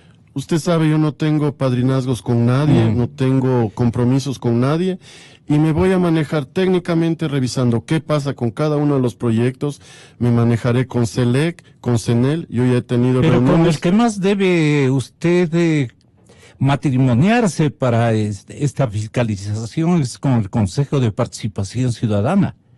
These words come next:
Speaker 1: Sí, eh, eh, y, y, y parte de la estrategia es tener reuniones con estas entidades. Yo, por ejemplo, voy a pedir auditoría a la Contraloría de todos los proyectos,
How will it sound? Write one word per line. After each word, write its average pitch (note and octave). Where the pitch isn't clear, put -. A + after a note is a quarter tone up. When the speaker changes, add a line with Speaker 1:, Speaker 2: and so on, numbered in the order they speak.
Speaker 1:
Sí, A3
eh, D#3
eh, E3
y, E3+
y, E3
y D#3
parte G#3
de F#3+
la D#3
estrategia D3
es D3+
tener D3
reuniones D#3+
con C3
estas D3+
entidades. C#3
Yo, D3
por D#3
ejemplo, D3
voy D3
a D#3
pedir C3
auditoría B2+
a -
la D3
Contraloría B2+
de B2
todos F#3+
los B2
proyectos, B2+